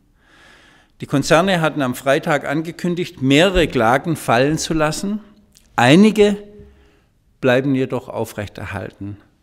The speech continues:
Damit reagierten sie ei-, auf ein vom Kabinett bereits beschlossenes Gesetzespaket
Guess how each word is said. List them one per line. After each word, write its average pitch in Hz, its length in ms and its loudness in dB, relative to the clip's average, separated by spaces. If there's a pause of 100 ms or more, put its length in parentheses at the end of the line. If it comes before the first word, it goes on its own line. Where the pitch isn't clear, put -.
Damit 143 400 -2
reagierten 139 560 0
sie 147 240 -4
ei-, 123 240 -4 (180)
auf 131 220 -2
ein 127 240 -4
vom 117 180 -10
Kabinett 127 640 -6 (180)
bereits 113 440 2
beschlossenes 139 720 0
Gesetzespaket 147 1040 -4